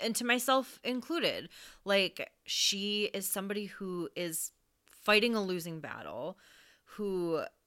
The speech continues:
has no resources to help her whatsoever against a force that is greater than anything, really, 'cause it's fucking demons.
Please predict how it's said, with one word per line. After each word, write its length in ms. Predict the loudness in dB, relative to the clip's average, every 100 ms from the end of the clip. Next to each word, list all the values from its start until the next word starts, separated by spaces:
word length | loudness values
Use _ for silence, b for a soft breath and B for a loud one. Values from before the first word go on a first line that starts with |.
| _ _ -12
has 360 | 0 2 2 -2
no 340 | -6 2 6 6
resources 800 | 4 0 -2 -4 -4 -6 -6 -8
to 100 | -8
help 260 | -8 -6
her 140 | -4 -2
whatsoever 720 | -2 -2 -2 -2 -2 -2 -2
against 480 | -2 -4 -4 -6 -10
a 40 |
force 400 | -8 -2 -2 0
that 140 | -2
is 240 | -2 -2 -6 _ -8
greater 480 | 0 2 4 2 2
than 420 | 0 -2 -4 -8 b b b b b _ _ _ _ _ _ _ _ _ _ _ _ _ -12
anything, 520 | -10 -8 -8 -10 -6
really, 320 | -2 -2 -2
'cause 200 | -6 -10
it's 160 | -12 -10
fucking 380 | -10 -8 -8 -6
demons. 640 | -6 -6 -6 -6 -6 -6